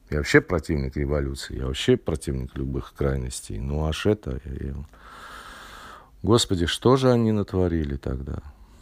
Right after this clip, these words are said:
Что там творилось? Это придуманный аппарат,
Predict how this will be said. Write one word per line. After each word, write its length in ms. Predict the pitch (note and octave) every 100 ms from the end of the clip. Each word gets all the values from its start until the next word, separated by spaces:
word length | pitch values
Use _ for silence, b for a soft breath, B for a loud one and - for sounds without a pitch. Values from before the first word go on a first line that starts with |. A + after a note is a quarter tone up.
| b b b b b b -
Что 480 | - - - - C3
там 300 | C#3 A#2 A2+
творилось? 840 | - G2 F#2 E2 D2+ - - - - B B B B B B B B B B - -
Это 260 | E2+ F2 -
придуманный 640 | A2+ A#2 C3 B2+ A#2 A#2
аппарат, 500 | A2 A#2 A2+ G#2+ E2+